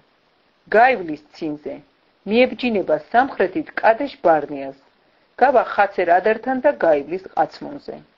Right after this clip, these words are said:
გაუხოვს საზღვარი აცმონიდან ეგვიპტის ხევისკენ და მიებჯინება ზღვას. დასავლეთის საზღვარი, დიდი ზღვა გექნებათ საზღვარ. ეს გქონდეთ სამხრეთის საზღვრად.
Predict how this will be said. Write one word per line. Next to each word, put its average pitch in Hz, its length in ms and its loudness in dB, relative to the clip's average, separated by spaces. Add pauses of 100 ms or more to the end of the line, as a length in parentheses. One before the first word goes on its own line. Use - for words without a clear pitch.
(720)
გაუხოვს 226 520 2
საზღვარი 170 580 0
აცმონიდან 165 720 -4 (100)
ეგვიპტის 240 540 -2
ხევისკენ 226 500 -4
და 247 120 4
მიებჯინება 156 760 -6
ზღვას. 135 380 -8 (1000)
დასავლეთის 269 680 2
საზღვარი, 139 540 -2 (640)
დიდი 233 260 0
ზღვა 233 240 2
გექნებათ 143 580 -6
საზღვარ. 135 480 -10 (760)
ეს 254 180 2
გქონდეთ 156 440 -6
სამხრეთის 165 600 -8
საზღვრად. 139 520 -4